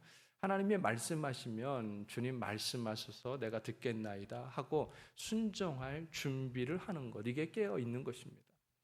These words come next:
언제나 하나님의 말씀을 들을 준비를 하고 그 말씀대로 순종할 준비를 하는 것, 이게 깨어 있는 것입니다.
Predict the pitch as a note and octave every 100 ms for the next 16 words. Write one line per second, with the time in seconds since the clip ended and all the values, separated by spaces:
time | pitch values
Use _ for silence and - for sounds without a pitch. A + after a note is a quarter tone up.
0 | _ _ _ _ - A#2+ B2 C3+ C3+ C#3
1 | F3+ C#3+ C3+ B2 A#2 G#2+ G#2+ A#2+ B2 C3
2 | C3+ C3+ - C3+ C3 C#3+ C#3+ D#3 A#2 B2+
3 | E3+ A#3+ D3+ B2 G#2+ - B2+ A#2+ A#2 A2+
4 | G3 - - - - G#3+ F#3 D3+ B2 D#3
5 | - A2+ A2+ B2 E3+ F3+ C#3 A2+ G#2 A2+
6 | C3+ F3 - A#3+ A3 G#3 A3 B2 A#2 A#2+
7 | A#2 - -